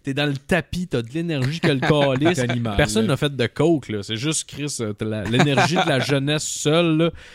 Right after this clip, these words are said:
Speaker 1: Euh, puis, euh, ouais, j'avais, j'a-, j'avais trouvé ça le fun, quand même. Le monde était, était smart. Mais tabarnak que j'ai plus cette énergie-là, là. Tu sais, genre, gue-, euh, comme être dedans, puis, euh, tout, tout le, en tout cas, ouais.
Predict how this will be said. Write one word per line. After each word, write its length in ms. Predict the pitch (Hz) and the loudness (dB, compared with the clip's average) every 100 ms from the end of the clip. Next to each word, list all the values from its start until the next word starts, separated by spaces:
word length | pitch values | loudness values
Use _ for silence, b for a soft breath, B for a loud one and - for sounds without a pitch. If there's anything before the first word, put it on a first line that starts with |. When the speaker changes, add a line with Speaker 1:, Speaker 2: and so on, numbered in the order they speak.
| B B - | B B -4
Speaker 1:
Euh, 340 | 113 117 117 | -2 0 -2
puis, 360 | - 123 120 120 | -2 0 4 4
euh, 80 | 117 | 6
ouais, 320 | 131 196 160 107 | 6 4 0 -4
j'avais, 420 | 107 113 120 85 | -4 0 0 0
j'a-, 180 | 113 107 | -2 0
j'avais 160 | 110 113 | 0 0
trouvé 160 | 127 | 0
ça 100 | 180 | 0
le 60 | 160 | -2
fun, 520 | - 160 180 208 202 | -4 0 0 0 -2
quand 160 | 131 120 | -4 -4
même. 200 | 139 160 | -2 -4
Le 80 | 120 | -4
monde 180 | 143 | -4
était, 300 | 147 120 101 101 | 0 0 0 -4
était 240 | - 104 | -4 -4
smart. 400 | - 127 131 160 - B B B | -2 0 2 0 -4 B B B
Mais 180 | 101 107 - - | -4 -4 -4 0
tabarnak 800 | 196 139 110 98 104 127 143 - | 2 2 -4 -8 -8 -8 -8 -8
que 140 | 113 | -8
j'ai 120 | 107 | -8
plus 160 | 101 - | -10 -12
cette 120 | - | -6
énergie-là, 560 | 110 104 101 - 104 101 | -4 -4 -8 -12 -8 -8
là. 180 | 92 - b b b - | -8 -16 b b b -2
Tu 60 | 135 | 2
sais, 20 | |
genre, 260 | 131 139 135 | 4 4 0
gue-, 200 | 117 135 | 2 0
euh, 260 | 107 127 113 | 2 -4 -2
comme 180 | 123 123 | -2 -2
être 180 | 123 | -4
dedans, 480 | 120 123 110 127 139 | 0 0 2 2 2
puis, 380 | 127 113 107 107 | 0 -2 0 0
euh, 320 | 104 101 101 | 0 0 -2
tout, 140 | 104 123 123 113 | -4 -6 -8 -8
tout 140 | 131 127 | -8 -4
le, 220 | 113 104 | -4 -4
en 120 | 92 | -6
tout 180 | 95 - | -12 -14
cas, 440 | 104 _ _ - | -18 _ _ -8
ouais. 120 | 107 | -4